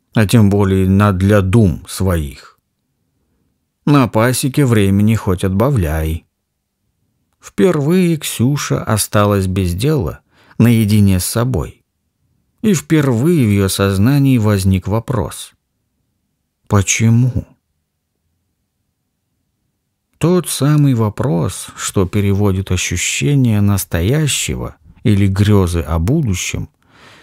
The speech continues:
в мышление с разбором прошлого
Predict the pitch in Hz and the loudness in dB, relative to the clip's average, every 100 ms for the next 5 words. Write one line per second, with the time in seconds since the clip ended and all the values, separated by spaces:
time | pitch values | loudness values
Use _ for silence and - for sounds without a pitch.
0 | - - 101 143 143 - 131 151 170 160 | -16 -2 2 4 2 0 0 2 2 2
1 | 151 139 - 123 110 92 104 113 104 104 | 2 0 0 0 0 2 2 2 2 0
2 | - 107 98 - - 82 78 - | 0 0 0 -2 -6 -8 -8 -12